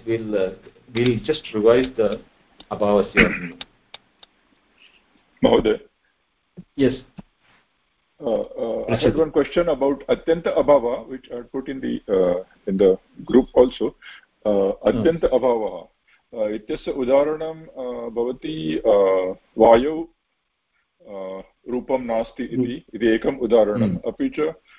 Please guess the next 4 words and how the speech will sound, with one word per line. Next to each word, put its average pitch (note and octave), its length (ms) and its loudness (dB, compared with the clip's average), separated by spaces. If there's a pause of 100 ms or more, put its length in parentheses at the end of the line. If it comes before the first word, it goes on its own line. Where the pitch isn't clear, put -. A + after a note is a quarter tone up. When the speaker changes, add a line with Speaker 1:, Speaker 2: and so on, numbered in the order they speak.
(220)
Speaker 2:
भूतले C3+ 500 2
घटः B2 400 0
नास्ति G#2+ 580 -6 (120)
इति A#2 380 -6